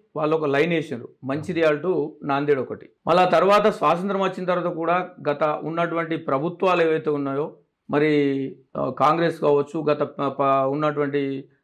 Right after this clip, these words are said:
ఎన్డీఏ ప్రభుత్వం కావచ్చు, లేకపోతే బీజేపీ ప్రభుత్వం, వీళ్ళన్నీ కూడా వరుసగా తీసుకుంటే మన దగ్గర ఉన్నటువంటి ఎంపీలందరూ కూడా only ఎలక్షన్ల ముందు మాత్రమే జరుగుతున్నటువంటి ఒక తంతుగా ప్రజలందరూ కూడా గ్రహించారు. అయితే ఇక్కడ జరుగుతున్నది ఏం సార్ అంటే,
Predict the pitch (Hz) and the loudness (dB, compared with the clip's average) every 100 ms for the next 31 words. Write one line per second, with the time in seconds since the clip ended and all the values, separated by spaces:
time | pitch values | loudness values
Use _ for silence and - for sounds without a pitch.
0 | _ 147 156 165 156 147 147 143 139 135 | _ -2 0 0 0 0 0 -2 -2 -2
1 | 151 139 139 131 131 156 170 170 143 135 | -2 -2 -2 -4 -2 0 0 0 0 -2
2 | 160 160 156 196 233 220 180 151 - 190 | -4 0 0 2 2 4 2 2 0 -2
3 | 170 160 - 143 170 220 - _ _ _ | -4 -6 -8 -6 -6 -6 -12 _ _ _
4 | - 170 202 208 208 190 190 160 156 160 | -2 2 4 4 4 0 -2 -2 -2 0
5 | 196 175 160 135 135 151 214 - _ _ | 0 2 0 -2 -2 -4 -4 -12 _ _
6 | _ _ - 202 240 240 175 185 214 - | _ _ 0 2 4 2 2 2 2 0
7 | 220 208 190 175 165 165 196 175 160 - | 0 0 -4 -2 -2 -2 -4 -4 -6 -10
8 | _ _ - 139 160 175 170 160 151 156 | _ _ -8 0 0 0 -6 -6 -6 -6
9 | 185 151 - 156 165 190 170 170 - - | -8 -6 -4 -2 0 2 4 2 -4 -16
10 | _ - 139 156 156 147 139 165 143 123 | _ -6 -2 0 0 -2 -6 -8 -8 -6
11 | 127 123 95 - _ - 175 190 208 185 | -6 -8 -12 -18 _ -4 -2 0 2 2
12 | 156 185 185 208 185 175 156 135 139 196 | 2 2 0 0 0 0 -2 -2 -4 -8